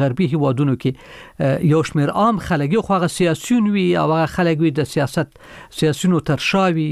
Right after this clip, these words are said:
یو خو هغه اسټبلیشمنټ څه ورته وایي، هغه کسان دي. لیکن عام خلک په همدې باور دي چې له خپلو حکومتونو غواړي چې په دغه څو ټولنه کې چې نجونې مکتب ته نه پرېږدي، تاسو فشار پرې وارد کړئ. اه، د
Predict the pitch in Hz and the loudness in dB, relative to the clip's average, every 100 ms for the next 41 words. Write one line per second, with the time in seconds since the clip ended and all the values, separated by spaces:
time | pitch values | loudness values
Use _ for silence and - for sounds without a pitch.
0 | 156 147 160 151 330 269 123 117 123 131 | 0 0 -2 -4 -8 -6 -4 -2 -4 -4
1 | - - 160 127 135 180 160 - 143 - | -8 -4 -2 0 0 0 0 0 -2 0
2 | 135 135 147 135 127 - 135 113 127 - | 0 0 0 -2 -4 -4 -2 -2 -6 -10
3 | - - 180 202 - 240 277 - 269 254 | -20 -4 -2 -2 0 0 -2 -2 -2 -2
4 | - - - 175 190 262 202 196 254 240 | -8 -6 0 0 2 2 2 2 0 -2
5 | 233 - 151 135 262 226 151 - 151 - | -2 0 0 0 0 2 0 -2 -4 0
6 | 240 160 180 247 247 - 147 - - - | 0 2 2 2 0 -2 -4 -4 -20 -8
7 | - 160 190 - 156 156 175 190 165 143 | -2 0 0 0 0 0 0 0 -4 -2
8 | 143 135 190 151 - 196 - 180 202 - | -2 0 0 0 -2 -4 0 0 0 -2
9 | 190 202 - 170 - - 196 175 - 131 | -2 -2 0 -2 -2 -6 -2 -2 0 0
10 | 113 113 - - - - - - - - | 0 -2 -4 -6 -8 -14 -20 -18 -16 -4
11 | 196 190 170 | 0 0 0